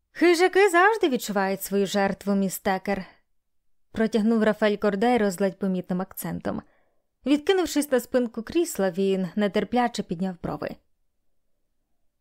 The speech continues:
«Я погодився дати вам десять хвилин. Час пішов.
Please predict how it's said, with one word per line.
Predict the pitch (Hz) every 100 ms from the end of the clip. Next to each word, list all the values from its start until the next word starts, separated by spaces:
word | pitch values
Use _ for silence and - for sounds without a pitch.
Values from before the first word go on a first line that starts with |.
| _ _ _ _ _ _
«Я | 247 349 403
погодився | 403 359 381 339 339
дати | 311 320 320
вам | 294 294
десять | 262 262 240
хвилин. | - - 165 170 175 - _ _ _ _ _ -
Час | 294 277
пішов. | - 226 165 -